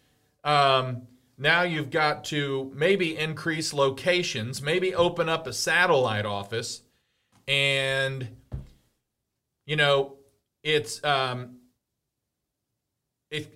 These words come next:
this expanding can be extremely stressful and very expensive. You may find that your product or, or company culture is simply not suited for the audience you're wanting to grow in.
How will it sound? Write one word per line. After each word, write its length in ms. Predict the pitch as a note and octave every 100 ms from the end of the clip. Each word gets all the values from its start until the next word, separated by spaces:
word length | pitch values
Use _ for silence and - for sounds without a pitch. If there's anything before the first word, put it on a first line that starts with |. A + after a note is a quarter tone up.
| _ D3
this 240 | D#3 -
expanding 800 | C#3 - - F3 F#3+ F3+ C3+ C#3
can 200 | D3+ C#3+
be 120 | C#3+
extremely 580 | A#2+ - D3+ D#3+ D#3 C3
stressful 720 | - D3+ D3+ D3+ - A#2+ B2
and 200 | C#3+ D3
very 260 | D3 D#3 A#2
expensive. 720 | G#2 - C3 B2+ F2 F#2+ G#2 _ _ _ _ _
You 140 | D3
may 220 | E3+ A3+ A#3+
find 340 | F#3+ F3+ D#3+
that 140 | D#3
your 100 | C3+
product 540 | A#2+ E3+ F3 E3 D#3+ D#3
or, 280 | C3 B2+ B2
or 220 | C#3 B2+
company 440 | B2 F#3+ F#3+ D#3+ A2+
culture 560 | - G3 G#3 - A#2+
is 160 | B2 A2+
simply 460 | - F#3+ F#3+ E3
not 260 | D3+ D#3 -
suited 520 | - F3 G3 C3+ A#2+
for 160 | - C3
the 100 | B2+
audience 680 | D3 E3+ F#3+ F#3 B2+ A#2
you're 180 | C#3+ D3+
wanting 380 | C#3 C#3+ D3 C#3+
to 120 | -
grow 480 | G2 G#2+ D#3+ F#3 C3
in. 380 | G2 F2 F#2+